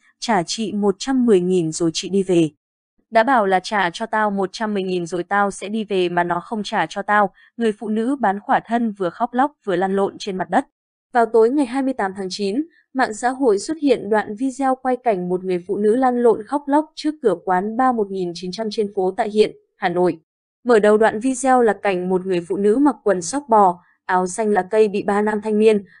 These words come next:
được cho là nhân viên của quán bar, khiêng ra ngoài, bỏ nằm giữa đường. Video, người phụ nữ lăn lộn khóc lóc, "Lột đồ trước cửa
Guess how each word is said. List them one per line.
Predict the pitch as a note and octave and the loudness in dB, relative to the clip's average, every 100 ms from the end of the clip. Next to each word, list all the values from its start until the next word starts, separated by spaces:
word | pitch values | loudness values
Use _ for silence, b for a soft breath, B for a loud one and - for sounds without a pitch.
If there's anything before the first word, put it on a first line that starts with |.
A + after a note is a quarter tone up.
| - | 2
được | A3+ G#3+ | 4 4
cho | - C4+ | 0 0
là | A#3 | 2
nhân | G#3+ B3 | 2 -2
viên | A#3 B3+ A#3+ A3+ | 0 0 0 0
của | F3+ | -2
quán | F3+ F3+ G3 | 0 0 2
bar, | A3+ G#3 b b - | 4 2 b b 0
khiêng | G#3 G3 | 2 2
ra | F#3 G3+ | 0 -2
ngoài, | G3 F#3+ F3 E3+ B - | 2 2 2 -2 B 0
bỏ | A3 F#3 | 2 4
nằm | F3+ F3+ F3+ | 2 0 0
giữa | G#3 | 0
đường. | A#3+ G#3 E3+ F3 - _ _ _ _ | 4 4 2 -8 -20 _ _ _ _
Video, | G3 G#3 F#3 G#3 G3+ b b - | -4 -2 2 4 2 b b 0
người | A#3 A3+ | 0 2
phụ | A3 | 0
nữ | G#3+ | 0
lăn | C4 C4+ B3+ | 2 2 2
lộn | A#3 | 0
khóc | - C4+ C#4 | 0 -6 0
lóc, | C4 D#4 b b b | 2 0 b b b
"Lột | B3+ A3 | 2 4
đồ | A3 G#3 | 4 4
trước | - E4+ | 0 -6
cửa | C#4 | -2